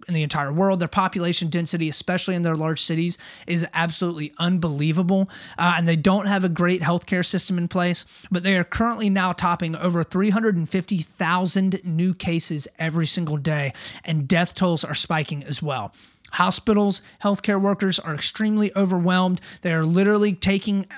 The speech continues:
like, tubes of oxygen out into the streets and just hooking them up to face masks and putting them on people. And they are carting people in from miles and miles around just to get a little bit of oxygen.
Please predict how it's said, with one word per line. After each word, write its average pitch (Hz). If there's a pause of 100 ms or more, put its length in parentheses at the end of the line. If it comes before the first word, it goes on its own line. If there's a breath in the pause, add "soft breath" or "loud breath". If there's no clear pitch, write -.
(640)
like, 165
tubes 214
of 170
oxygen 156 (300 loud breath)
out 185
into 208
the 180
streets - (240 loud breath)
and 165
just 170
hooking 214
them 208
up 180
to 185
face 175
masks 143
and 175
putting 175
them 156
on 156
people. 127 (240 loud breath)
And 165
they 180
are 170 (120)
carting 208
people 175
in 151
from 156
miles 175
and 170
miles 160
around 147 (200 loud breath)
just 175
to 202
get 175
a 180
little 175
bit 175
of 151
oxygen. 151